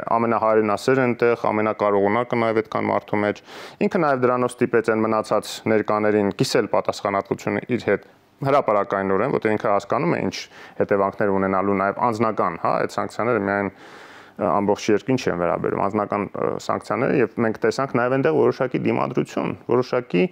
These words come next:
տարակարծություններ, հա, այդ, ը, բացահայտեց, ես կարծում եմ ինքը սխալ, նաև այդտեղ սխալ գործադրեց։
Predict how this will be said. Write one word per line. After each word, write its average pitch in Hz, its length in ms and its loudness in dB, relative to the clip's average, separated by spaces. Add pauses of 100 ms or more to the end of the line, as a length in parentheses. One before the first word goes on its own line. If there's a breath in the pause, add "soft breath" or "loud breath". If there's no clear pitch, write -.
(280 loud breath)
տարակարծություններ, 131 960 0
հա, 127 160 0
այդ, 139 320 -2
ը, 107 60 4 (360)
բացահայտեց, 127 800 0 (220)
ես 117 180 0
կարծում 139 320 0
եմ 143 100 2
ինքը 143 200 0
սխալ, 139 300 -2
նաև 147 200 0
այդտեղ 156 240 -2
սխալ 95 320 -2
գործադրեց։ 95 560 0